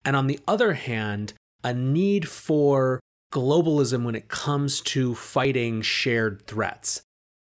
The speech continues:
I think that tension between the unwinding of globalism and globalization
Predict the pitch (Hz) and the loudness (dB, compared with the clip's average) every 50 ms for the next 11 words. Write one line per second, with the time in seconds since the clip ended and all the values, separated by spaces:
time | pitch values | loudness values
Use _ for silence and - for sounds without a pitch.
0 | _ - 135 135 - - 202 220 208 202 170 143 - - - - - - - 147 | _ -4 -4 -4 0 0 0 0 2 0 -2 -2 -4 -6 -8 -8 -4 -2 0 0
1 | 151 147 - - 127 110 104 107 117 - - - - - 147 151 165 160 151 147 | 0 0 0 -2 -2 -4 -4 -6 -8 -8 -10 -12 -6 -2 0 2 2 2 0 0
2 | 135 135 139 - - 139 135 127 120 113 120 123 131 147 147 143 131 131 127 123 | 0 -2 -2 -2 -2 -2 0 0 0 -2 -2 0 0 0 0 0 0 0 0 0
3 | 120 113 107 104 104 - 117 110 107 113 110 113 110 98 117 110 110 107 104 104 | -2 -2 -2 -4 -4 -2 0 0 0 0 0 0 0 0 -2 -2 -2 -2 -2 -2
4 | 110 107 104 104 104 101 95 113 117 120 117 - - 110 101 98 95 98 | -2 0 0 0 -2 -2 0 0 -2 0 -2 -2 -2 -2 -2 -4 -6 -8